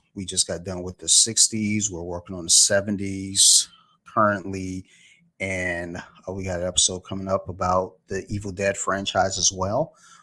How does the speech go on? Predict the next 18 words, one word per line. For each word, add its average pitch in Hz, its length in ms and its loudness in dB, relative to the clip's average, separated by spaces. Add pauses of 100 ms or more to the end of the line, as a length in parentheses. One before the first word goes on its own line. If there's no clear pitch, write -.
So 95 500 6
if - 140 -10
you're 127 180 8
into 127 360 2
that 123 180 2
kind 113 200 -2
of 104 60 2
stuff, 107 300 4
go 107 120 2
check 104 280 0
it 82 100 -6
out. 80 280 -2 (320)
And 92 80 -6
like 110 120 -2
I - 20 2
always 117 220 6
tell 92 120 -2
people 87 520 -10